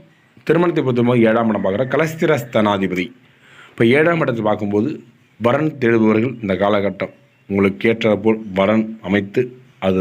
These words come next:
நல்ல முறையில் உங்களுடைய துணைவாரை தேடிக்கொள்வதற்கான ஒரு சூழல் இருக்குதுங்க. குடும்பத்தில் ஏற்கனவே திருமணமான தம்பதிகள் ஒன்று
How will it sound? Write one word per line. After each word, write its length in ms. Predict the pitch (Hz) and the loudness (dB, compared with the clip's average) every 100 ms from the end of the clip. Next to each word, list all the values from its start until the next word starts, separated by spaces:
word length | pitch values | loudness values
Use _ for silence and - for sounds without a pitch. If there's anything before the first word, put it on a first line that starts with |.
| 92 | 2
நல்ல 160 | 113 120 | 4 2
முறையில் 300 | 104 95 95 98 | 2 0 -2 -2
உங்களுடைய 260 | 92 117 117 | 0 0 2
துணைவாரை 420 | 110 123 120 110 110 | 0 2 2 0 -2
தேடிக்கொள்வதற்கான 680 | 104 101 98 95 90 90 92 | -2 0 0 0 0 -2 -4
ஒரு 80 | 90 92 - | -2 -4 0
சூழல் 300 | 135 143 - 101 | 0 0 -4 -8
இருக்குதுங்க. 420 | 85 87 87 92 95 - _ - - - - - - - | -12 -10 -6 -6 -6 -10 _ -20 -20 -20 -20 -20 -12 0
குடும்பத்தில் 460 | 151 165 160 151 127 | 2 2 2 0 2
ஏற்கனவே 280 | 131 139 135 - | 2 0 -2 0
திருமணமான 440 | 127 127 120 110 95 - | 2 2 2 0 -2 -2
தம்பதிகள் 480 | 104 120 117 127 - - - _ _ _ _ _ - 113 127 | 0 2 2 0 -2 -10 -20 _ _ _ _ _ 0 2 4
ஒன்று 160 | 135 | 2